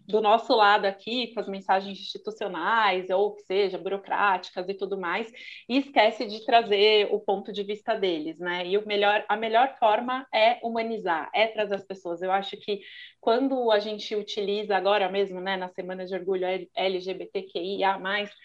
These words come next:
me-, a melhor forma do que você fazer um, uma mensagem, falar que a empresa se orgulha, que, que a gente trabalha com diversidade,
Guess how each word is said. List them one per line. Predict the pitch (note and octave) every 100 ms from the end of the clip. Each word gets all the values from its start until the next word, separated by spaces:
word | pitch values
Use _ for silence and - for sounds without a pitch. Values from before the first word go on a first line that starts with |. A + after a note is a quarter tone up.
| - - _
me-, | C4 C4
a | C#4
melhor | C4+ D4 E4+ -
forma | C4 B3
do | A3+
que | -
você | A#3 B3+
fazer | C4 C4+ C4
um, | B3+ A#3 A3 G3+
uma | A3 A3+
mensagem, | G#3+ G#3+ G#3+ G#3 G3
falar | G#3+ G3+
que | G#3
a | G3+
empresa | G3 G#3 G#3+
se | A3
orgulha, | F#3 F3+ G#3+ A3+ F#3+
que, | F#3 - F#3+ - - _
que | G#3
a |
gente | G3+ G3+
trabalha | - G3+ G3+ A3
com | - G#3
diversidade, | G3+ G3 F#3+ F#3 F#3 G#3 A#3 G#3 F3